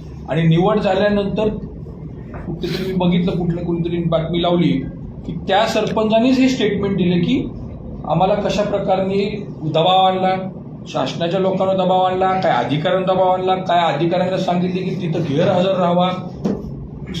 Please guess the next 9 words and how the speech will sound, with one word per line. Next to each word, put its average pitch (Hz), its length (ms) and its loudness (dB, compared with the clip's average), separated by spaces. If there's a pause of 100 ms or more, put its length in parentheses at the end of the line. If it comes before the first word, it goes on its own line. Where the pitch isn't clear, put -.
सरपंचाला 196 540 2
सुद्धा 202 560 2
काय 190 200 2
प्रमुख 190 260 2
लोकांनी 196 500 2
फोन 196 220 2
केले, 196 260 2
दमदाटी 196 540 2
केली. 185 320 0